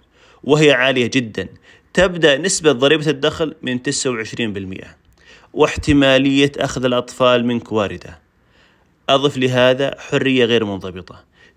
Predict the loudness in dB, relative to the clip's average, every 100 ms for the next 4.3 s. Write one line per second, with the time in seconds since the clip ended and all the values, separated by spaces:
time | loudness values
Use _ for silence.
0 | 0 0 2 0 2 2 2 4 2 2
1 | -2 -4 -6 -2 0 0 -2 -2 -6 -4
2 | -4 -2 -2 -4 -6 -10 -20 _ _ _
3 | -20 -2 0 2 0 2 4 4 4 2
4 | 0 -14 -18